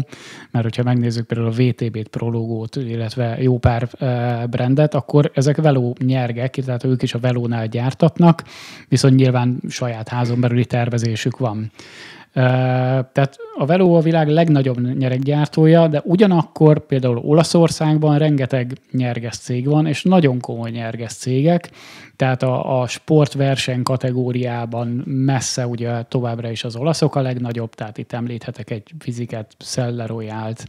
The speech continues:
egy, ö, Selle San Marcót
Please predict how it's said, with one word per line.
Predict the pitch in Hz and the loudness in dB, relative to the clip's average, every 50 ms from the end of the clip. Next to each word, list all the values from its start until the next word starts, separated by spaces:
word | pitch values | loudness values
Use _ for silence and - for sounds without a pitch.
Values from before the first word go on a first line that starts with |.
| - - - - - - - _ | -20 -20 -20 -20 -20 -20 -20 _
egy, | _ - 101 101 113 - - - | _ -12 -12 -12 -12 -12 -12 -10
ö, | 120 110 110 110 110 110 110 110 107 107 107 104 104 - _ _ _ _ _ _ _ _ _ _ _ _ _ _ _ - - - - - - - - - _ _ _ _ _ _ | -8 -8 -6 -8 -8 -8 -8 -8 -8 -8 -10 -10 -12 -16 _ _ _ _ _ _ _ _ _ _ _ _ _ _ _ -20 -20 -20 -20 -20 -20 -20 -20 -20 _ _ _ _ _ _
Selle | - - 131 127 127 123 | -6 -4 -2 -2 -2 -4
San | 120 - 135 123 | -4 -4 -4 -4
Marcót | 123 120 120 117 117 117 - - 123 117 113 107 - - - | -4 -6 -6 -8 -10 -10 -10 -10 -10 -10 -10 -10 -10 -10 -10